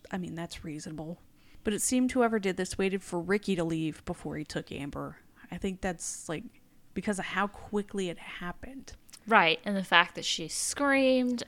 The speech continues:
Speaker 2: and
Speaker 1: Yeah.
Speaker 2: the fact that they didn't take the bike, like,
Speaker 1: Yeah.
Speaker 2: it's just, it's,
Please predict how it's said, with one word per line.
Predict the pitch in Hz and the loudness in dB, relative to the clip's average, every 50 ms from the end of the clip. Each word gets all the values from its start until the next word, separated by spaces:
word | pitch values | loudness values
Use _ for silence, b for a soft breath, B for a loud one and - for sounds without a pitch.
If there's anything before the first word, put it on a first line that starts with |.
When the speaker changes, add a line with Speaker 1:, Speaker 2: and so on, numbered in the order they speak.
| - - | -6 -4
Speaker 2:
and | - 208 196 185 175 156 - - | 0 2 2 2 2 2 0 0
Speaker 1:
Yeah. | 180 | 0
Speaker 2:
the | 175 | 0
fact | 180 - - 175 165 160 170 - - - | -2 0 2 4 4 4 2 0 -8 -12
that | 170 165 - | -10 -2 0
they | 180 165 160 | 0 0 0
didn't | 165 - 180 165 160 165 160 - | 0 2 2 2 2 0 -4 -6
take | - - 160 - - - | -6 -6 -6 -6 -6 -8
the | 165 | -10
bike, | - - 226 233 240 240 233 233 226 220 220 220 - - | 2 8 10 10 10 10 8 6 4 2 0 -2 -4 -4
like, | 190 185 190 165 | -2 0 0 0
Speaker 1:
Yeah. | - | 0
Speaker 2:
it's | 202 196 - - | 0 -2 -2 0
just, | - 247 214 - - - - | 0 0 -2 -2 -4 -6 -8
it's, | 196 - - - - - - - | -10 -8 -6 -6 -4 -4 -4 -6